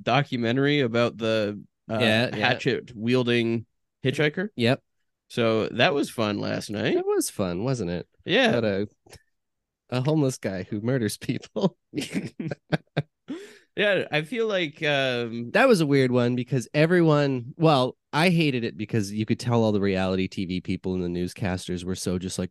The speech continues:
Speaker 2: "This is our big break. We're gonna make so much money off of this." Like, you can tell this guy is not well. And he just clubbed a guy in the head with a hatchet.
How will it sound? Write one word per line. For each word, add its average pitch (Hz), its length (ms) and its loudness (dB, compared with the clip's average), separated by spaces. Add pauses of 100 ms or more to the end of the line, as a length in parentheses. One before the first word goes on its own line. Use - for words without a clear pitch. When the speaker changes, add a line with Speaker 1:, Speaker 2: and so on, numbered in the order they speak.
Speaker 2:
"This 175 200 6
is 98 100 -2
our 90 120 -4
big 95 300 -8
break. 127 380 0
We're 151 120 2
gonna 120 200 0
make 104 240 -6
so 147 180 -4
much 98 220 -4
money 123 380 4
off 101 180 -2
of 95 80 -6
this." 95 280 -6
Like, 107 220 -4
you 165 160 -2
can 160 160 0
tell 131 280 2
this 104 160 0
guy 98 300 0
is 87 280 -4 (400)
not 113 300 0
well. 92 440 0 (320)
And 123 180 4
he 147 120 8
just 160 320 4 (480)
clubbed 143 300 0
a 135 40 4
guy 117 260 2
in 110 280 2
the 101 80 0
head 107 380 0
with 95 140 0
a 95 80 -2
hatchet. 117 580 0